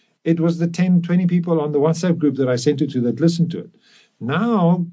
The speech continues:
two, th-, almost three years later, it's really starting to tick over because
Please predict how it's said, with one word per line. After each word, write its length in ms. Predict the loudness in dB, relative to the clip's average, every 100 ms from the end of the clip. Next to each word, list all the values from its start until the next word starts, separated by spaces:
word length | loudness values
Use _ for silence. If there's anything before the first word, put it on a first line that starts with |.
| 2
two, 420 | 4 4 2 -2
th-, 180 | -6 -4
almost 300 | -2 -2 -2
three 140 | 0
years 240 | 2 2 2
later, 540 | 2 2 2 -2 -2 -10 _ _ 2
it's 360 | 2 2 -6
really 360 | -4 0 2 0
starting 400 | 0 -2 0 -2
to 80 | -2
tick 220 | -2 0
over 220 | 2 2
because 520 | 0 -2 0 0 0